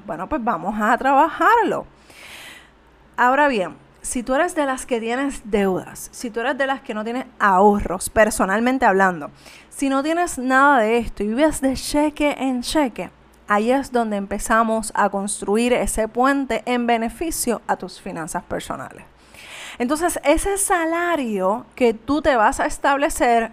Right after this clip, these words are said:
la cantidad que sea, no el cien por ciento, tú puedes empezar con un cinco por ciento, subirlo al diez, pero todos estos, estas subidas de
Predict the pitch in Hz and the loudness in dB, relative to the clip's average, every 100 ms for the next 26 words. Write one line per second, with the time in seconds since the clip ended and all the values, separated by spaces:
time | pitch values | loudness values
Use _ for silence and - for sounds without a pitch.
0 | - 220 202 190 196 190 190 202 285 277 | -10 -6 -4 -4 -6 -4 -2 0 0 2
1 | 214 - 208 202 233 - 349 320 247 - | 2 0 -4 0 0 2 2 2 -2 -2
2 | 240 196 - - - - - 247 240 247 | -6 -6 -10 -14 -18 -20 -6 -2 2 4
3 | 294 277 262 285 226 233 220 214 214 214 | 4 2 0 0 0 0 -2 -2 -4 -2
4 | 285 302 320 311 311 254 233 214 208 214 | 0 2 2 0 -2 -4 -4 -6 -8 -8
5 | 208 202 208 226 233 - 220 220 240 240 | -8 -6 -4 -2 0 2 0 0 0 2
6 | 220 - - - - 269 262 262 254 294 | 2 -4 -12 -12 0 2 2 2 2 2
7 | 339 359 349 339 - - 247 320 - 302 | 0 -6 -4 -6 -6 -8 -6 -4 -2 -2
8 | 254 277 311 294 269 254 | -2 0 -2 0 0 0